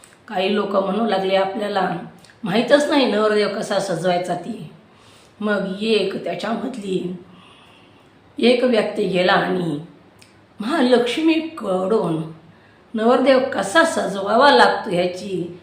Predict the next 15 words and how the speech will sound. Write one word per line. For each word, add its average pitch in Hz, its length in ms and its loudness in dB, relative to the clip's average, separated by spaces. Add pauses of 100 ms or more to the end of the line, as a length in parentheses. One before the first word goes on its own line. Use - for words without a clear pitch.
(140)
लिस्ट 240 300 0
लिहून 185 540 2
आणली. 160 400 -2 (1300)
लक्ष्मीनं 285 440 2
सगळं 269 320 6
लिहून 254 360 4
दिलेलं 220 380 0
होतं. 170 460 -2 (1000)
लक्ष्मी 233 380 -2
मातेनं 214 460 -2
सांगितलं, 185 960 -2 (1600)
"डोक्यावर 226 600 4 (840)
सोन्याचा 247 540 0
मुकुट 214 480 0
घालावा." 151 580 -2